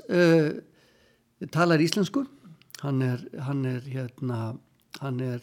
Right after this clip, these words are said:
uh, miðaldafræðingur og hefur, hefur þýtt Snorra-Eddu yfir á, yfir á sænsku.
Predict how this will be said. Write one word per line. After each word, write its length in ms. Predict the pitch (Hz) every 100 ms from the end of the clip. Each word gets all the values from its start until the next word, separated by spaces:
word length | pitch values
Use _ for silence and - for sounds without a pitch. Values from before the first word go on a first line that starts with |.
| -
uh, 640 | 143 123 120 - - 196
miðaldafræðingur 720 | 151 139 143 147 180 185 233 - _
og 280 | 170 127 147
hefur, 260 | 131 - 165 -
hefur 180 | 139 131
þýtt 280 | 156 143 -
Snorra-Eddu 560 | 143 160 180 175 190 175
yfir 220 | 165 180
á, 80 | - - - _ _ _ _ _ _ _ _ 143
yfir 200 | 135 139
á 40 |
sænsku. 400 | 170 180 - 254